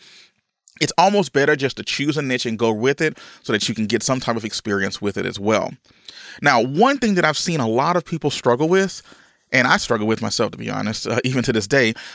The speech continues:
but that's imposter syndrome. That's where you don't feel like you're qualified to really say anything about anything or any particular subject.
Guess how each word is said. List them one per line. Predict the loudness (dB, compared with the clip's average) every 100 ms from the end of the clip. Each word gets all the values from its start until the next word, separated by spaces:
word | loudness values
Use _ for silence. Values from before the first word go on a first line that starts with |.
| 0
but | 0 4
that's | 4 4
imposter | 0 -2 -4 0 2 2 -2 -2
syndrome. | -2 -4 -6 -10 -10 -14 -16 -18 -18 -2
That's | 0 4
where | 6 6
you | 4 0
don't | -2
feel | -2 0 4
like | 4 4
you're | 0
qualified | 0 2 2 2 2 2 2
to | -2
really | 0 2 2 0 -2
say | -2 0
anything | -2 -2 -2
about | 0 0 0 -4 -6
anything | -2 -2 -2 0 2 0 -4 -4
or | -2
any | 0
particular | -2 -4 -4 -4 -6
subject. | -2 -2 -2 -8 -8